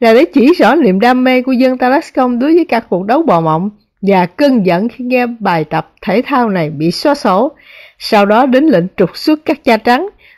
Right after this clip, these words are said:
buộc họ phải đóng cửa tu viện Pompeius, nằm vắt dẻo trên ngọn đồi xám xịt rau húng tây và quải hương, đã tọa lạc ở đó từ nhiều thế kỷ qua.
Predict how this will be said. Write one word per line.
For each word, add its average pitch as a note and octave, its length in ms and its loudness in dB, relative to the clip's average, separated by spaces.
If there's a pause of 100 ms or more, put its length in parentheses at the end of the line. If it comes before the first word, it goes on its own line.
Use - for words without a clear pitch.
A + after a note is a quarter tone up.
(120)
buộc G#3 320 0
họ G3 300 -2
phải B3 220 -4
đóng D4 220 0 (100)
cửa C4+ 220 2 (100)
tu B3 240 2
viện F3+ 340 -2
Pompeius, A3+ 840 0 (500)
nằm F#3+ 280 0
vắt F#4 240 0
dẻo G3 280 2
trên A3 240 0
ngọn F#3 220 0
đồi F3 180 2
xám G4 320 -2
xịt - 300 -2
rau A#3 280 0
húng G4 240 0
tây A#3+ 300 2
và E3 120 0
quải D#3+ 240 0
hương, B3+ 300 2 (380)
đã A3 440 0
tọa F#3 240 0
lạc F#3 200 2
ở G3 180 0
đó B3 200 2
từ C4+ 120 -2
nhiều F3+ 460 2
thế C4 120 2
kỷ C4 240 0
qua. A3+ 320 0